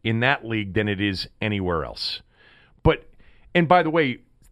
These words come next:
things that aren't within your control can determine games and seasons, like injuries, like turnovers, a lot of those things.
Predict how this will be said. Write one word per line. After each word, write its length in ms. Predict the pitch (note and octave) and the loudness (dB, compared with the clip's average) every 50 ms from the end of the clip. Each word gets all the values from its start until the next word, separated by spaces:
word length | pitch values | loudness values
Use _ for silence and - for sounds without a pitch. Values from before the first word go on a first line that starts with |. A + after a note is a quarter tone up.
| _ _ _ | _ _ _
things 340 | - A3+ A#3 A#3+ A#3 F#3 E3 | 2 2 2 0 -2 0 0
that 180 | F3 D#3+ - _ - | -2 -2 -2 _ 2
aren't 260 | D#3 E3+ F3+ - - | 2 2 2 0 -2
within 280 | D3+ D3 C#3 D3+ C#3+ | -2 0 0 0 -2
your 160 | C#3 B2+ A#2 - | -2 -4 -4 -6
control 720 | _ - C#3 A#2+ - - - A3 A#3 G#3 C3+ F2+ D2+ - _ | _ -4 -4 -4 -4 -2 0 2 2 2 2 -2 -6 -10 _
can 200 | - D3+ C#3 B2 | -2 -2 0 0
determine 680 | A#2+ A#2+ - - - F#3+ F3+ E3+ D3 B2+ A#2 A2 G#2 | -2 -2 -2 -4 -4 -2 -2 -2 -2 -2 -2 -2 -2
games 540 | F#2+ B2 F3 E3+ C3 F2 C2+ A#1+ C2 C#2+ - | 0 2 2 2 0 -4 -8 -12 -12 -8 -6
and 120 | G2+ G2+ F#2 | -6 -4 -2
seasons, 600 | - - - G#3+ F#3+ C3 E2+ E2 C2+ C#2+ C#2+ E2 | -2 -2 -2 -2 -2 -4 -4 -6 -8 -8 -8 -2
like 260 | A2 B2+ C3 B2+ - | 0 0 0 2 0
injuries, 600 | E3 F3 E3+ C#3+ G2 G2 D2+ B1 A1+ - - - | -2 -2 -2 -4 -6 -8 -10 -10 -12 -16 -12 -4
like 240 | A2 B2+ C3+ A#2+ - | -2 -2 -2 -2 -6
turnovers, 800 | - - F#3+ F#3+ E3 C3 G2 D#2 - - A1 - - - - - - _ - - - - - - | -4 -2 -2 0 0 -2 -4 -6 -10 -16 -18 -14 -12 -12 -12 -14 -16 _ -20 -20 -20 -20 -8 -2
a 60 | - | 0
lot 200 | B2 C3+ C#3 C3+ | 2 2 2 2
of 60 | B2+ | 2
those 260 | A2+ A#2 A2 G#2 - - | 0 -2 -2 -2 -6 -6
things. 360 | F#2+ C#2 G#1+ A1 - - | -8 -10 -8 -12 -14 -16